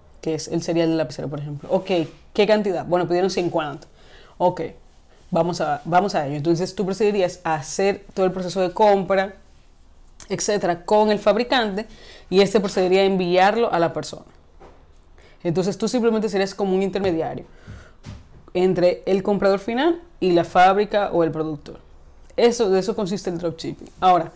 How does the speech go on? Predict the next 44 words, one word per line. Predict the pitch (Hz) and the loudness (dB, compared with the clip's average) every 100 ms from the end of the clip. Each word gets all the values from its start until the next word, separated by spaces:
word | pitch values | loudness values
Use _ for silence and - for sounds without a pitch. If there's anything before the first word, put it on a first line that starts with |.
| - - - - - | -20 -20 -20 -12 0
¿cómo | 285 302 | 2 2
se | - | 2
maneja | 220 208 180 | 0 0 -2
actualmente | 180 175 170 170 | -2 0 0 0
el | 170 | -2
dropshipping? | 170 175 190 214 | -4 -6 -6 -2
La | 196 | -2
verdad, | 202 254 247 - - - - - - - | 0 0 -2 -8 -20 -20 -20 -20 -20 -14
si, | - 220 214 | -6 0 2
o | 190 | 4
sea, | 214 | 4
si | 202 208 | 4 4
lo | 190 | 6
vemos | 220 294 | 6 4
desde | 285 226 | 2 0
ese | 226 | 0
ángulo, | 214 175 175 | 0 2 2
tú | 170 | 2
dirías, | 175 180 | 0 2
bueno, | 254 220 | 0 0
pues | 170 143 | -4 -6
un | 170 | -4
comercio | 185 175 170 180 | -2 -2 -2 0
bue-, | 180 196 190 - | 0 2 0 -2
bueno, | 170 170 254 208 220 | -4 0 0 0 -2
porque | 196 156 | -6 -4
realmente | 170 170 175 175 | 0 2 2 2
ahí | 175 175 | 4 4
el | 170 | 2
consumidor | 170 170 185 190 | 0 -4 0 2
no | 190 | 2
tendría | 170 160 | 2 2
que | 165 | 0
estar | - | -2
en | 165 | -2
contacto | 160 160 170 156 160 | -2 -2 -2 0 -2
directamente | 151 160 160 160 | -2 -2 -2 -2
con | |
un | 156 | -2
fabricante, | 165 160 151 214 214 214 202 | -2 -2 -2 0 0 0 -4
el | 190 | -2
fabricante | 170 165 160 151 170 | -2 -2 -4 -4 -8
se | 190 | -4
ahorra | 165 165 170 | -2 -2 -4